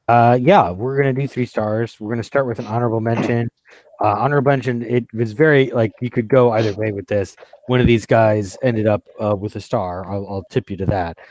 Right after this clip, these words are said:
Uh, but Lorenzo and Alexander, again, continuing to do yeoman's work for the Bills. I gave the honorable mention to Jordan Poyer. Um, again, you could have gone either way. He did have a sack. He had seven tackles. He had the interception.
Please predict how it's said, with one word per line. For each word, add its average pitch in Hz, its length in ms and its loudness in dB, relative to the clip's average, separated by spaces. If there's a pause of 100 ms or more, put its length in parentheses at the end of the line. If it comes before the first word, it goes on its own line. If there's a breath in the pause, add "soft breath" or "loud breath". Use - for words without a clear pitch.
(200 loud breath)
Uh, 92 180 -2
but 107 180 -6
Lorenzo 127 360 0
and 120 80 2
Alexander, 110 520 0
again, 110 520 -2 (220)
continuing 123 340 -2
to 120 80 0
do 117 100 0
yeoman's 113 480 -4
work 107 320 -6
for 107 220 -4
the 95 80 -6
Bills. 101 460 -2 (360 soft breath)
I 107 80 -2
gave 131 240 2
the 123 140 2
honorable 113 380 0
mention 107 500 -8
to 113 420 -4 (320 soft breath)
Jordan 113 300 -2
Poyer. 104 460 0 (280)
Um, 95 300 -6 (100)
again, 110 540 -4 (160)
you 110 180 -6
could 123 160 0
have 110 180 2 (240)
gone 104 200 0
either 98 240 -2
way. 104 260 -2
He 104 260 -10
did 104 200 -6
have 107 120 -2
a 101 60 -6
sack. 104 400 -2
He 104 60 -4
had 95 120 -4
seven 95 200 -6
tackles. 104 440 -6 (320 loud breath)
He 104 140 -2
had 104 140 2
the 107 80 2
interception. 110 600 0